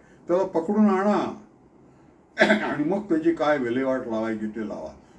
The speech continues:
तसं तुम्ही करत नाही आहात. तुम्हाला तो कुलभूषण जाधव किती वर्ष तो विनाकारण कारागृहात पडू नये, त्याला सोडवून आणा.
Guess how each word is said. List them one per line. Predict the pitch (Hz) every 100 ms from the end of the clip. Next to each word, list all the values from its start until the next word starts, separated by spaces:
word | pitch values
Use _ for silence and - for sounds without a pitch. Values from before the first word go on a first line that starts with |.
| -
तसं | 170 214
तुम्ही | 214 208 214
करत | 202 202 214
नाही | 208 190
आहात. | 165 151 - - _ _ _ - -
तुम्हाला | 156 185 180
तो | 185
कुलभूषण | 170 165 185 175 175 185
जाधव | 165 156 170
किती | 170 175 214 202 180 - - - 139
वर्ष | 170 170
तो | 208 208 180
विनाकारण | 156 156 175 175 175 170 165
कारागृहात | 147 151 151 147 147
पडू | 135 131 131 127
नये, | 120 113 - -
त्याला | 147 185 196
सोडवून | 185 185 180 175 160
आणा. | 139 135